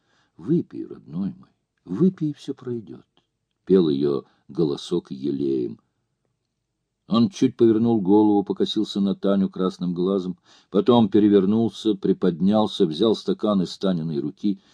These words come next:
и, жадно запрокинув голову, выпил. Потом с силой швырнул стакан через всю комнату, чудом не задев телевизор. Стакан ударился о противоположную стену и разлетелся вдребезги. Генерал молча, тяжело смотрел на Таню,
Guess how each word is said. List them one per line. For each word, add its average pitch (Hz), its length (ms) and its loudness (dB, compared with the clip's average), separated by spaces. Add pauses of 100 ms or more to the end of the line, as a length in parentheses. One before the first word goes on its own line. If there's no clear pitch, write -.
(140)
и, 98 120 2
жадно 101 520 4
запрокинув 92 720 -2
голову, 98 400 2
выпил. 95 420 0 (400)
Потом 110 300 4
с - 60 -4
силой 131 500 4
швырнул 117 600 4
стакан 117 520 2
через 98 300 0
всю - 260 -4 (100)
комнату, 127 540 2 (280)
чудом 95 480 4
не 90 120 0
задев 85 420 0
телевизор. 82 640 -4 (240)
Стакан 85 600 -4
ударился 107 580 0
о 101 60 -4
противоположную 90 760 -4
стену 80 460 -8 (300)
и 120 80 4
разлетелся 64 680 -6
вдребезги. - 580 -16 (1200)
Генерал 78 520 -2
молча, 98 520 -2
тяжело 82 460 -4
смотрел 82 420 -8
на 85 160 -6
Таню, 76 420 -10